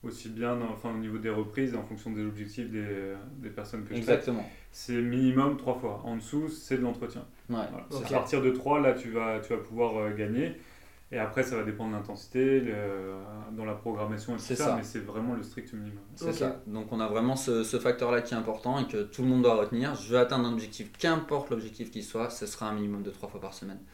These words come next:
Speaker 3: Ok.
Speaker 2: Et, euh, après, bien sûr, en fonction des génétiques de chacun qu'on vient de développer, mais c'est un, c'est un strict minimum. Après, il va y avoir l'intensité d'exercice. Donc, euh, à un moment donné, si je fais trois fois par semaine un entraînement,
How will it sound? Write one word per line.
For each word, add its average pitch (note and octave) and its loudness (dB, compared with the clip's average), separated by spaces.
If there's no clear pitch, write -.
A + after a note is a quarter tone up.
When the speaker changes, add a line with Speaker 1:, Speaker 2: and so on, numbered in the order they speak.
Speaker 3:
Ok. - -6
Speaker 2:
Et, G#2 2
euh, G2+ -2
après, G2 -6
bien G#2+ 0
sûr, A2 0
en G#2+ 0
fonction A#2+ -2
des G#2+ 0
génétiques G#2 -2
de G2+ -4
chacun G#2 -6
qu'on G2 -12
vient G2 -8
de F#2+ -8
développer, G#2 2
mais B2 4
c'est - -6
un, G#2+ -4
c'est G#2+ -8
un G#2+ -6
strict A2 -6
minimum. G#2 -4
Après, C3 4
il B2+ 4
va A#2 8
y A2+ 8
avoir A2 4
l'intensité A2 -2
d'exercice. G#2 -4
Donc, G#2 -6
euh, G#2+ 4
à A2 -4
un A2+ 2
moment A2+ 6
donné, B2+ 4
si A#2+ -4
je - -6
fais A2+ -2
trois - 0
fois B2 4
par A2+ -2
semaine A2+ 0
un A2+ -2
entraînement, A2+ 0